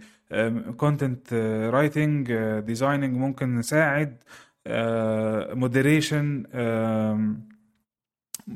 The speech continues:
آه، آه، آه، سوشيال ميديا كامبينز، آه، كل الحاجات اللي كانت، آه، آه، بتتعمل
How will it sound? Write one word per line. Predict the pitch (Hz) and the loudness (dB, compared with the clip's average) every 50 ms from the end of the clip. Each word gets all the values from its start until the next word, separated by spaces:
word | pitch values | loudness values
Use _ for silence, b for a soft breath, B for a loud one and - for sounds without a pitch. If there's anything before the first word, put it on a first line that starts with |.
| - _ - | -14 _ -4
آه، | 123 120 98 - | -2 -2 -2 -4
آه، | - 110 120 117 113 95 90 110 117 117 113 113 110 110 - - - 123 113 | -4 -4 -2 0 0 0 -2 -2 -2 -2 -2 -2 -4 -4 -6 -6 -6 -6 -6
آه، | 98 | -6
سوشيال | 113 - 160 143 - 143 135 | -6 -6 -6 -4 -2 -2 -2
ميديا | 143 151 147 147 139 131 | 0 0 2 4 4 4
كامبينز، | 131 - 120 117 113 - 151 165 170 165 160 151 131 117 113 - B B B B B B B _ _ - | 2 0 -4 -4 0 2 2 4 4 4 2 0 -2 -4 -6 -12 B B B B B B B _ _ -12
آه، | - - 113 110 107 104 104 104 107 107 107 104 107 107 107 107 - - - | -10 -8 -6 -6 -6 -4 -4 -2 -2 -2 -2 -2 -4 -4 -6 -8 -10 -14 -4
كل | - 185 202 214 | 2 4 6 6
الحاجات | 202 - - 139 160 190 185 202 | 6 4 2 0 0 0 2 2
اللي | 175 143 123 120 | 2 0 0 -2
كانت، | - 151 160 170 156 156 - _ - - - | -2 -2 0 0 -2 -4 -8 _ -20 -20 -14
آه، | 113 113 107 - - | -12 -12 -12 -10 -10
آه، | - 113 113 107 98 - - 110 110 | -8 -6 -4 -4 -4 -6 -6 -8 -8
بتتعمل | 110 117 113 - 120 - - 123 147 175 190 196 202 190 | -8 -8 -8 -8 -8 -6 -4 -2 0 2 2 0 0 -4